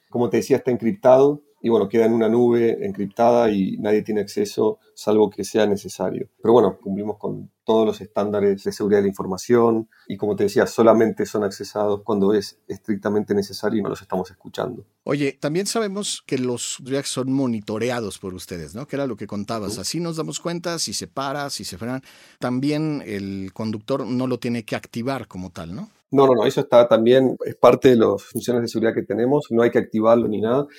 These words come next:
Speaker 1: Los modelos que tenemos de ar-, inteligencia artificial, que no hace falta activar nada, ellos están ahí. Y te cuento, les, los llamamos con nombres griegos, de hecho. Tenemos cuatro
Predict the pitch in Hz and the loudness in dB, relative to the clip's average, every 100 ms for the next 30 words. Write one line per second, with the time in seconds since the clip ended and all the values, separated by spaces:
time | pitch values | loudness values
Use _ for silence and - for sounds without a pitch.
0 | - - 104 110 131 131 104 95 - - | -12 -4 0 6 10 10 8 0 -8 -10
1 | 101 107 113 117 107 104 101 - 120 104 | -4 2 4 4 4 4 2 -2 -6 -6
2 | 117 120 113 113 - 143 143 117 120 117 | -2 -4 -4 -4 2 2 4 2 2 0
3 | 120 113 117 117 113 120 139 127 107 107 | -2 -2 -2 0 2 4 4 2 0 -8
4 | - 120 123 120 139 - _ - - - | -4 0 2 2 0 -4 _ -6 -2 6
5 | 143 135 117 - 120 107 117 131 151 - | 8 8 4 2 -2 2 4 6 6 6
6 | 120 123 143 113 110 117 135 135 101 98 | 6 6 4 2 0 4 6 8 6 2
7 | 104 98 101 117 - - 117 123 - 127 | 0 0 -2 -8 -8 -2 0 0 2 2
8 | 123 135 120 - - _ | 4 6 6 4 -4 _